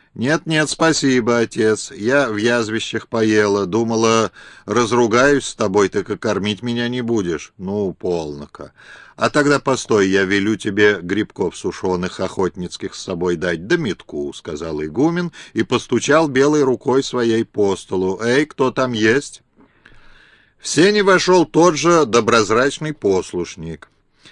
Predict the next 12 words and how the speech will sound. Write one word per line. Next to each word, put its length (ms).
«Нет-нет, 580
отец, 360
грибов 480
у 60
меня 300
у 80
самой 520
сколько 440
хошь, 340
спасибо», 500
сказала 520
княгиня. 760